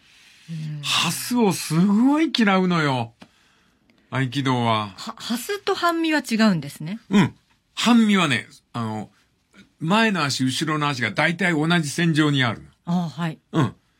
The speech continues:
Speaker 2: 半身は開きすぎるんだ。
Speaker 1: うん。
Speaker 2: ひ-、開いて構える。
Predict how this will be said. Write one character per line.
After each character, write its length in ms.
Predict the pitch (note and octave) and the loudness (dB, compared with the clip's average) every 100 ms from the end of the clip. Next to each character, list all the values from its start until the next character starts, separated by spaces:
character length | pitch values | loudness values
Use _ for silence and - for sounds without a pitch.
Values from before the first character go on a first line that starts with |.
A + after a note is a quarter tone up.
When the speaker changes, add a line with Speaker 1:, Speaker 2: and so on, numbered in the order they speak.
| _ _ _ _ - - | _ _ _ _ -10 -6
Speaker 2:
半 300 | - - A3+ | -2 2 2
身 100 | G#3+ | 4
は 80 | G3 | 2
開 260 | D#3+ G#3 G3 | 2 0 0
き 80 | - | -2
す 120 | F3+ | -4
ぎ 100 | F3 | -2
る 100 | A#2 | -2
ん 100 | D#2 | -6
だ。 120 | - _ _ _ E3+ | -16 _ _ _ -8
Speaker 1:
う 40 | |
ん。 180 | D#3 C#3+ - | -8 -10 -16
Speaker 2:
ひ-、 180 | - - - | -12 -6 -2
開 180 | G3 G#3+ | 0 0
い 20 | |
て 100 | E3+ | -2
構 280 | C#3+ C3+ A#2+ G#2+ | -4 -2 -2 -2
え 40 | |
る。 180 | E2+ | -6